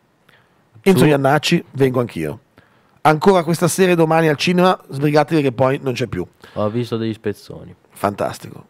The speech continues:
Speaker 1: ragazzi, fantastico. E ho capito di essere un genio.
Speaker 2: Tu?
Speaker 1: Sì.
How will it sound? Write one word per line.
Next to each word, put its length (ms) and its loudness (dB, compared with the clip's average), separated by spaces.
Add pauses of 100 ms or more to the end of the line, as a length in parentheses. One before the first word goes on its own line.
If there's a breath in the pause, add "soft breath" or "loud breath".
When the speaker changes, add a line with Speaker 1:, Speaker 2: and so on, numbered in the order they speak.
Speaker 1:
ragazzi, 340 -20
fantastico. 600 -10
E 120 -2
ho 60 6
capito 600 0
di 160 -4
essere 300 -2
un 80 -6
genio. 300 -8 (580)
Speaker 2:
Tu? 200 -4 (140)
Speaker 1:
Sì. 240 -10